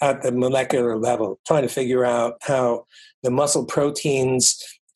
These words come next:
uh, interact with one another to produce contraction.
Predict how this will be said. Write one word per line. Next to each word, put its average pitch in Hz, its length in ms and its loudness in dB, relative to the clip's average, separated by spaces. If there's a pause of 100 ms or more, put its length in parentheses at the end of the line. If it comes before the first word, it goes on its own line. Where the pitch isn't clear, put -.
uh, 127 240 2
interact 139 640 0
with 123 140 0
one 123 220 0
another 127 420 0 (100)
to 123 360 0
produce 127 400 0
contraction. 127 680 0